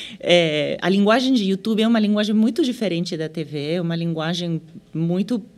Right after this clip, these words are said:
única e eu demorei um tempo pra entender qual era a Paola YouTube.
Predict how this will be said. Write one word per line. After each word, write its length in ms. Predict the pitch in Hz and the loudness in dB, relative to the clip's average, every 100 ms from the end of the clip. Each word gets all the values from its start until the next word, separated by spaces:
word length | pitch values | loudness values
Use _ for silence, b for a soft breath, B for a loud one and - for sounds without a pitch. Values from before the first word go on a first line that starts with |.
| - - - | -20 -20 -4
única 760 | 208 175 185 185 214 208 220 220 | 2 2 2 -4 -2 -2 -4 -4
e 160 | 180 | -2
eu 100 | 180 | 2
demorei 300 | 208 220 208 | 4 4 2
um 100 | 269 | 0
tempo 340 | 294 190 185 170 | 0 -2 -2 -4
pra 180 | 180 | -4
entender 420 | 170 170 165 165 165 | -4 -2 -4 -4 -6
qual 320 | 165 170 165 | -6 -4 -4
era 140 | 160 | -4
a 20 | |
Paola 560 | 160 - 160 156 160 156 | -8 -8 -6 -6 -6 -8
YouTube. 580 | 151 160 165 151 147 | -8 -8 -8 -10 -10